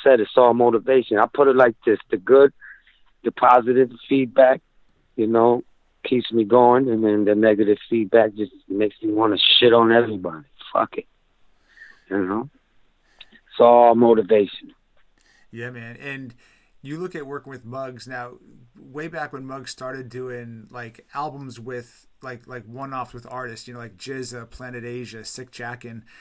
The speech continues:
Speaker 2: he always said, you know, "I wanna provide the artist with, like, a complete album. Like, I wanted to have that album feel." And, you know, we're
Speaker 1: Yes.
Speaker 2: talking over ten years ago,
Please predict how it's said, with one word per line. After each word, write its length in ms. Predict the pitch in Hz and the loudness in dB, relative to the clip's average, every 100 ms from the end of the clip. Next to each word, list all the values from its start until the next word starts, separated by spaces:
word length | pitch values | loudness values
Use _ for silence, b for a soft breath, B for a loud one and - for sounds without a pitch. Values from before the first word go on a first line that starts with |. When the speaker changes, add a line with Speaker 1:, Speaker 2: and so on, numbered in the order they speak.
| b b | b b
Speaker 2:
he 480 | - 147 156 147 - | -20 -14 -14 -16 -14
always 360 | 143 143 131 | -12 -12 -12
said, 180 | 143 139 | -12 -12
you 80 | 123 | -12
know, 100 | 120 | -12
"I 80 | 120 | -12
wanna 280 | 123 131 | -12 -14
provide 720 | 120 127 117 120 117 113 110 104 _ _ _ | -14 -16 -14 -12 -12 -14 -16 -20 _ _ _
the 120 | 127 | -18
artist 400 | 113 127 127 117 | -14 -12 -12 -14
with, 120 | 120 120 | -16 -16
like, 160 | 117 | -18
a 60 | 120 | -18
complete 560 | 123 113 - 127 123 - | -18 -18 -18 -18 -18 -16
album. 380 | 117 117 110 | -14 -14 -18
Like, 160 | 110 113 | -18 -16
I 40 | |
wanted 260 | 123 131 127 | -14 -14 -14
to 40 | 120 | -14
have 120 | 117 | -14
that 220 | 120 117 - | -14 -16 -12
album 380 | 123 117 120 113 | -12 -12 -16 -18
feel." 640 | - - 123 131 165 175 b b b b | -20 -18 -16 -14 -16 -20 b b b b
And, 520 | 135 131 123 120 110 _ _ | -16 -12 -12 -14 -18 _ _
you 100 | 143 | -18
know, 140 | 127 127 | -16 -14
we're 120 | 139 | -12
Speaker 1:
Yes. 60 | |
Speaker 2:
talking 420 | 156 139 139 123 120 | -10 -10 -12 -16 -16
over 220 | 135 123 | -14 -14
ten 240 | 120 127 | -16 -16
years 240 | 123 165 151 | -12 -12 -12
ago, 360 | 117 113 110 | -12 -12 -14